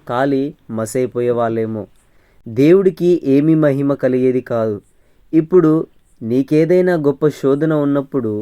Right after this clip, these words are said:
దాన్ని నువ్వు పరాజయంగా స్వీకరించవద్దు. విశ్వాసంతో అలానే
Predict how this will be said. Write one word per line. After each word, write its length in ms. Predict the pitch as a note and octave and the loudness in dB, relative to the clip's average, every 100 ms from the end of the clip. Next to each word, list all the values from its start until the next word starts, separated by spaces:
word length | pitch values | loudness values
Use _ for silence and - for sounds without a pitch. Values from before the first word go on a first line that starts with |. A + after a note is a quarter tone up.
| B2+ _ _ _ _ | -10 _ _ _ _
దాన్ని 300 | A2+ A#2+ A#2+ B2 | -6 -4 -2 0
నువ్వు 260 | D3+ E3 D3+ C#3+ - - | 0 0 0 0 -4 -6
పరాజయంగా 840 | A#2 C#3 D#3 C#3+ D#3 D3 C#3+ C#3+ D#3 - _ _ | -2 0 0 -2 -2 0 0 0 -2 -6 _ _
స్వీకరించవద్దు. 880 | - A#2+ A#2+ B2+ A#2+ A2+ A2 G#2 G2+ G#2 _ _ _ _ | -8 -6 -2 -2 -2 -6 -6 -6 -8 -12 _ _ _ _
విశ్వాసంతో 760 | A2+ A2 - D#3+ E3 E3 D#3 E3 C#3+ A#2+ | -12 -6 -2 0 0 -2 0 -2 0 0
అలానే 400 | B2 C#3 D3+ | 0 0 0